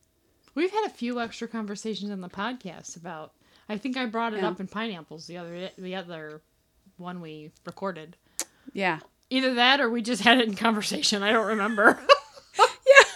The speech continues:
Speaker 2: I was like, uh, I can't believe people are pulling out of our episodes
Speaker 1: The
Speaker 2: some of the things that
Speaker 1: randomest
Speaker 2: they pull
Speaker 1: <laughs> the
Speaker 2: out.
Speaker 1: randomest shit.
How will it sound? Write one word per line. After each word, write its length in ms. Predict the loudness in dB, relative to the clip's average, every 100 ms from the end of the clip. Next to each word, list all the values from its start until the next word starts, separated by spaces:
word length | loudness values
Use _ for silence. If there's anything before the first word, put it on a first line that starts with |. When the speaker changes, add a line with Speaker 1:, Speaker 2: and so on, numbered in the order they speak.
| -12 -14 -2
Speaker 2:
I 140 | 4 4
was 180 | 4 0
like, 380 | 2 0 -2 -16 _ _ _ -2
uh, 960 | 0 2 2 2 2 2 2 0 -2 -6 -12 -18 _ _ _ _ _
I 220 | -2 0
can't 320 | 0 2 2 2
believe 800 | 0 0 0 0 0 -4 -10 _ _ _ _ -8
people 340 | -4 0 2
are 100 | 0
pulling 380 | 0 -2 0 0
out 200 | -2 -2
of 120 | 0
our 140 | 0 0
episodes 920 | -2 -4 -4 -4 -4 -6 -8 -12 -14 _ _
Speaker 1:
The 140 | -4
Speaker 2:
some 140 | 2 4
of 40 | 6
the 120 | 6
things 260 | 6 6 4
that 100 | 4
Speaker 1:
randomest 40 |
Speaker 2:
they 120 | 4
pull 260 | 2 2 4
Speaker 1:
<laughs> 0 |
the 60 |
Speaker 2:
out. 420 | 6 6 6 2 0
Speaker 1:
randomest 420 | 0 0 -6 -6
shit. 440 | -6 -4 -4 -6